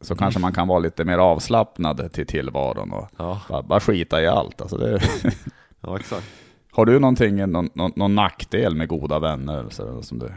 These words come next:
Speaker 1: kommer
Speaker 2: Ja.
Speaker 1: på?
Speaker 2: Ja, goda vänner. Det blir så många man ska dela kompishjärta med. <laughs>
Speaker 1: Ja, det är ju det.
Speaker 2: Ja, nej,
Speaker 1: Det är
Speaker 2: men,
Speaker 1: lite
Speaker 2: nej, men jag tänker att nackdel med att ha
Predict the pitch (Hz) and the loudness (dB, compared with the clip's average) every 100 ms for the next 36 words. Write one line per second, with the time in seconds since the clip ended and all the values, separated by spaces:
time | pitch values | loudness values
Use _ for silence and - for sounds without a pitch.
0 | - - 87 - 53 50 95 - - 87 | -12 -10 -8 -6 -8 -8 -12 -18 -12 -12
1 | - 90 92 - 82 80 _ - 104 98 | -12 -14 -14 -12 -14 -16 _ -8 -6 -4
2 | - 98 117 120 95 101 95 95 - 101 | -2 -2 0 -2 -2 -2 0 0 0 -2
3 | 95 - 101 113 110 - 73 80 82 - | -2 -6 -2 -2 -2 -6 -8 -8 -10 -12
4 | - - - - - _ _ - - - | -18 -18 -18 -20 -20 _ _ -20 -14 4
5 | 90 123 135 131 95 73 67 69 - 98 | 10 10 10 8 6 4 -2 -4 -2 2
6 | 120 - 104 95 95 85 - 110 101 - | 2 2 -2 0 0 -4 -8 -12 -12 -18
7 | - - 107 117 135 113 101 - - _ | -6 2 4 6 4 2 -2 -4 -20 _
8 | _ _ _ - - 101 107 113 - 180 | _ _ _ -20 -12 -2 0 0 0 2
9 | 143 113 98 | 2 2 0